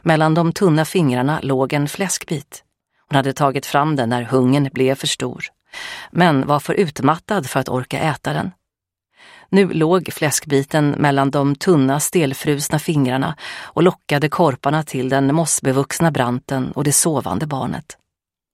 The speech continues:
Det var korparna som ledde Einar och Andor på spåret.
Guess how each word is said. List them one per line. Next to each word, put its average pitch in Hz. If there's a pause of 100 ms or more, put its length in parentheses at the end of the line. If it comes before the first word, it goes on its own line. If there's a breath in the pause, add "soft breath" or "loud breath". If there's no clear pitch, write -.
(1160 loud breath)
Det 220
var 190
korparna 151
som 165
ledde 160
Einar 143
och 165
Andor 117
på -
spåret. -